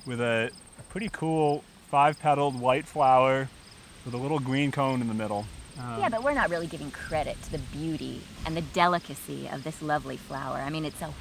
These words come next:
Speaker 2: white color and it's got these green veins and these kind of tan yellow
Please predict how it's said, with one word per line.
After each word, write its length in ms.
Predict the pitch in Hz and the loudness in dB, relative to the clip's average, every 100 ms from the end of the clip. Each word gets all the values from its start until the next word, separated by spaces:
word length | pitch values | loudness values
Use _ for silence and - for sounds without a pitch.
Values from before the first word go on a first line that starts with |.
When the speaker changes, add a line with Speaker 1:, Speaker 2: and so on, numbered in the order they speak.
| - | 0
Speaker 2:
white 320 | 202 208 214 | 4 4 2
color 320 | - 214 202 | -4 -2 -2
and 140 | 190 170 | -2 -4
it's 160 | 165 | -6
got 180 | - 165 | -6 -6
these 220 | 160 156 147 | -4 -6 -8
green 600 | - 170 208 208 208 208 180 | -10 -4 0 2 2 0 -2
veins 1000 | 143 175 175 185 190 190 190 196 190 | -4 -4 -2 -2 -4 -4 -4 -4 -4
and 160 | 165 160 - - - - | -4 -6 -8 -16 -14 -2
these 140 | 175 | -2
kind 260 | - 196 170 | 0 -2 0
of 140 | 160 - - - - - - | -2 -6 -16 -16 -16 -16 -14
tan 760 | - - 196 196 202 196 190 165 | -8 -2 0 2 2 0 -2 -2
yellow 360 | 175 185 185 | 0 2 2